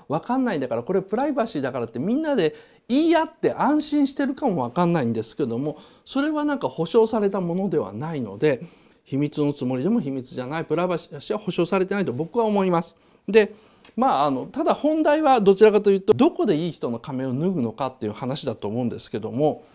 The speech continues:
結論から言うとですね、スマホと他人がいないところでは脱いでいいです。えー、いい人の仮面をどこで脱ぐのかっていうと、えー、自分以外の人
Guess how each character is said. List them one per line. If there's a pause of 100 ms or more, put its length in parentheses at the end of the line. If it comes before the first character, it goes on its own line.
(220)
結
論
か
ら
言
う
と
で
す
ね、 (160)
ス
マ
ホ
と
他
人
が
い
な
い
と
こ
ろ
で
は
脱
い
で
い
い
で
す。 (280)
え
ー、
い
い
人
の
仮
面
を (220)
ど
こ
で
脱
ぐ
の
か
っ
て
い
う
と、 (360)
え
ー、
自
分
以
外
の
人